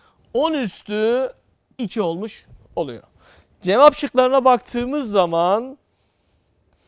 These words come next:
D seçeneği bize cevabı veriyor.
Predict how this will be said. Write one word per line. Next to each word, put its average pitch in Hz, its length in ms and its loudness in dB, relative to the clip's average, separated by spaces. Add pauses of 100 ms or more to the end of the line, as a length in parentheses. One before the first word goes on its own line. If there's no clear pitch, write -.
(360)
D 247 340 4
seçeneği 170 600 -4
bize 202 260 -6
cevabı 202 680 0 (920)
veriyor. 123 300 -4